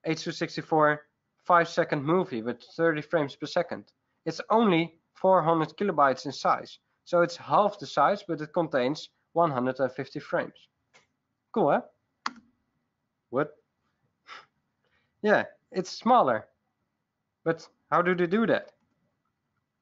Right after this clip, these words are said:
So there are a few tricks. First is entropy. Information entropy is the number of bits required to represent some information. So it describes how many bits you require to save the data.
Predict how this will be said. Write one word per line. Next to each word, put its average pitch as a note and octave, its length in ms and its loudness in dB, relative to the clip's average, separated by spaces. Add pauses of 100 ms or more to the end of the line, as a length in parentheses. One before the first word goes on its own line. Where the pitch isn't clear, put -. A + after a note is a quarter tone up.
(340)
So F#3 220 2
there F#3+ 120 6
are F#3+ 180 6
a F#3 40 4
few F#3 260 -2
tricks. F#3 480 -4 (880)
First G#3 400 0
is D3 280 -10
entropy. G3+ 500 -2 (720)
Information G3+ 600 0
entropy F#3 380 0
is F3+ 140 -4
the E3 60 0
number F#3+ 380 4
of C#3 160 -2
bits G3 340 -2 (200)
required E3+ 520 4
to D#3+ 100 -8
represent D#3 840 -2
some D#3+ 260 0
information. D3 640 0 (380)
So F3 160 0
it F3 80 0
describes E3 540 2
how D3+ 140 0
many D#3+ 200 2
bits D#3+ 320 -2
you D#3+ 80 -2
require C#3+ 480 2
to C3+ 320 -6 (240)
save D#3 320 -4
the C#3 120 -6
data. C#3+ 480 -2